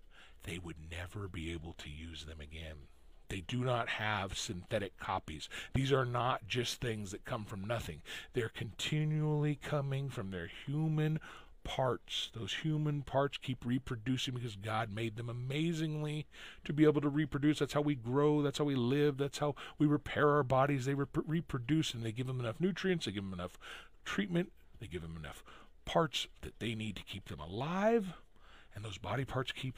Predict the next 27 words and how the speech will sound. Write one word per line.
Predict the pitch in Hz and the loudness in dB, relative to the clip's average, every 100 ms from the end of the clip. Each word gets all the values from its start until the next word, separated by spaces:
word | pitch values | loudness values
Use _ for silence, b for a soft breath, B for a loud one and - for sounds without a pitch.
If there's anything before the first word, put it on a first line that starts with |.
| 98 | -8
reproducing. | 117 127 - 107 135 143 156 135 95 - - - - - B B B B | -8 -6 -8 -4 -2 -2 -2 -2 -4 -14 -20 -20 -20 -20 B B B B
And | 113 | -6
so | - 123 | -4 -2
those | 120 | 0
cell | - 127 135 | 0 2 2
lines | 135 131 | 0 -2
continue, | - 120 156 151 | -4 -4 0 0
but | 98 | -2
if | 101 | -6
you | 117 | -6
got | 110 131 139 | -2 0 0
rid | 143 | -2
of | 156 - | -2 2
all | 170 196 | 6 6
of | 170 | 6
them, | 147 147 151 - - - B B B B B - 92 | 4 0 0 -6 -14 -20 B B B B B -14 -6
no | 104 | -2
one | 151 180 | 0 2
would | 185 160 | 2 4
be | 165 | 2
able | 165 | 4
to | 156 | 0
make | 147 147 143 - | 2 0 -2 -4
them | 131 | -2
on | 120 117 | -2 -2
their | 110 107 | -2 -2
own. | 95 | -6